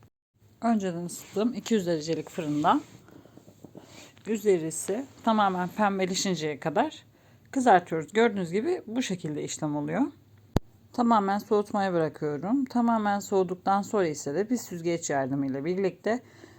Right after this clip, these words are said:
pudra şekeri serpiyorum her yerine gelecek şekilde. Daha sonra dilimleyerek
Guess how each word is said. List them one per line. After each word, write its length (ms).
pudra 240
şekeri 380
serpiyorum 580
her 180
yerine 280
gelecek 500
şekilde. 640
Daha 180
sonra 340
dilimleyerek 640